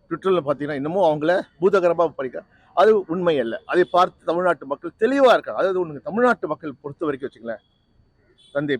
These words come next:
பெரியார், அறிஞர் அண்ணா, கலைஞர், எங்க முதல்வர் மு க-, கல்வி அறிவு கொடுத்துருக்கோம். நம்ம என்ன சொல்றோம்? படிங்க. ரெண்டாயிரம் ஆண்டுகளாக நம்ம படிக்கவில்லை, நம்ம படிச்சோம். படிச்சு இன்னைக்கு கல்வி ஒன்று இருந்தால், அந்த கல்வி படித்து இருந்தால் நாம் நம்மை முன்னேற்றிக் கொள்ளலாம். அதனால தான் தமிழ்நாடு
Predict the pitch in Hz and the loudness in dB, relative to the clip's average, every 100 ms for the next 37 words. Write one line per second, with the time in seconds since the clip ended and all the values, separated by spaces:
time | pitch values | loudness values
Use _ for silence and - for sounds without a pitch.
0 | 147 147 147 139 - - - _ 123 147 | -2 -2 2 0 -2 -12 -20 _ -8 -4
1 | 135 123 143 139 139 123 _ - 143 143 | -2 -2 -2 -2 -2 -4 _ -6 -4 -2
2 | 135 131 - _ _ _ 139 127 131 127 | -2 -4 -6 _ _ _ -12 -8 -4 -2
3 | 151 139 120 127 - _ _ - _ _ | 0 -2 -4 -8 -18 _ _ -20 _ _
4 | 190 277 311 294 196 156 131 120 117 156 | 2 4 6 6 6 4 -4 -8 -6 -2
5 | 208 180 160 - 262 247 156 110 _ 156 | -2 0 0 2 2 2 2 0 _ -8
6 | 196 202 196 165 160 214 196 190 185 151 | 2 4 6 4 2 2 0 0 -2 -6
7 | 151 196 180 135 113 - _ _ _ _ | -8 -8 -8 -10 -12 -18 _ _ _ _
8 | 139 151 - 180 - 185 107 _ - 175 | -12 -10 -2 -2 -2 -8 -10 _ -4 -4
9 | 208 - 214 165 - 208 - 165 240 254 | -4 -4 -4 -4 -6 -6 0 0 0 2
10 | 214 190 160 151 175 180 143 - 135 160 | 0 0 -4 -6 0 0 0 -6 -8 -2
11 | 202 - 180 202 190 156 170 208 _ _ | -2 0 -2 0 0 2 0 0 _ _
12 | _ _ 143 160 160 143 147 143 180 208 | _ _ 0 0 0 -4 -6 -4 0 -2
13 | 143 139 143 131 113 - 151 160 175 151 | -2 -6 -2 -2 -4 -6 -2 0 0 -2
14 | 135 156 135 | -6 -4 -4